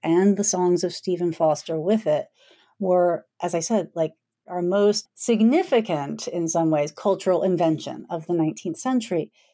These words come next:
So minstrel songs were performed all over the world, and these troops went around and toured world tours in the eighteen fifties. <laughs> And so, you know, there were emperors, kings, royalty,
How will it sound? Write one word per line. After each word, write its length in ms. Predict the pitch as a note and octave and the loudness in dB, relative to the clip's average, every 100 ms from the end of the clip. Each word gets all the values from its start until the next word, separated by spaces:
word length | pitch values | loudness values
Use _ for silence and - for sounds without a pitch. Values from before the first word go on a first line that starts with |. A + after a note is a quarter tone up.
| _ _ | _ _
So 420 | - A#3 G#3 G3+ _ - | -2 2 2 0 _ -4
minstrel 480 | G#3+ A3 D#4+ - C#4 | 2 2 2 0 -2
songs 460 | G#3 F3 E3 E3 | 2 2 4 2
were 280 | F3+ E3+ D#3+ - | 0 -2 -2 -6
performed 520 | F3 - C4 A#3 F3 - _ | -10 -6 0 0 0 -6 _
all 440 | - A#3+ B3+ C4 G3+ | -4 -2 0 0 2
over 320 | F#3 E3+ E3+ | 2 0 -4
the 100 | F3 | -2
world, 440 | F#3 C#4 E3 - | 2 2 2 -2
and 140 | - F3 | -4 -4
these 200 | F3 - | -4 -8
troops 400 | - C#4+ A#3 - | -10 -10 -8 -6
went 160 | F3+ | -4
around 480 | E3+ F#3 C#4+ A3 D#3 | -2 -2 0 0 0
and 280 | D3+ D#3+ D#3+ _ _ _ _ _ | -2 -4 -6 _ _ _ _ _
toured 540 | - F4+ F#4 D#3+ - - _ _ | 0 2 4 0 -4 -16 _ _
world 420 | F#3+ A3 C#4 C#4 A3 | -2 2 4 2 0
tours 400 | C4+ A#3 F3 - | 2 4 2 -2
in 140 | - G3 | 0 2
the 100 | G3 | 2
eighteen 320 | G#3+ A3 G#3+ | 2 2 2
fifties. 760 | G#3+ G#3+ G3 F#3 - B3 - - | 4 2 0 0 0 0 0 -6
<laughs> 40 | - - _ _ - | -20 -20 _ _ 0
And 440 | G#3 G#3 G3+ F#3+ - | 2 4 2 0 -4
so, 420 | - G#3+ G3 F#3+ - - - | 0 4 4 2 -8 -16 -4
you 100 | G3+ | -2
know, 140 | F3 | 0
there 160 | F3+ F3+ | 2 2
were 260 | F3 D#3 - | 2 0 -4
emperors, 800 | - A3 A3+ A3+ G#3 G3 F#3+ - | 0 0 2 2 4 4 2 -2
kings, 880 | - A3 G#3 G3 F#3+ F3+ F3 - - | -2 0 2 2 2 2 0 -4 -4
royalty, 920 | F#3 G3 G3 F#3+ G#3 F#3+ F#3 F#3 | 0 4 4 2 2 4 4 0